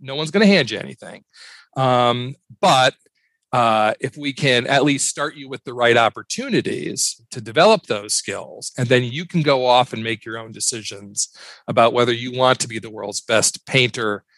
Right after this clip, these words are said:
surgeon, police officer, landscaper, whatever, nurse, doctor. Um, I, I,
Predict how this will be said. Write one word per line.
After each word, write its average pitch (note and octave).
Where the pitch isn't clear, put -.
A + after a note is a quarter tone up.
surgeon, G#2+
police B2+
officer, G#2+
landscaper, B2
whatever, A#2+
nurse, B2+
doctor. A#2
Um, A#2+
I, E3+
I, E3+